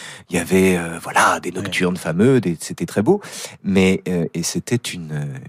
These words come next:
Speaker 1: une pianiste exceptionnelle, une amatrice de haut vol,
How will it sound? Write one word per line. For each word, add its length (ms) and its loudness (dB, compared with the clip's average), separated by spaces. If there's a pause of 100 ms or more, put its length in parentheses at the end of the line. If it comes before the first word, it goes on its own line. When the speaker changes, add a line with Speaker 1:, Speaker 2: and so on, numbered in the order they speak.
(100)
Speaker 1:
une 320 -18
pianiste 520 4
exceptionnelle, 720 -2
une 160 -4
amatrice 600 -2
de 160 -4
haut 100 6
vol, 280 0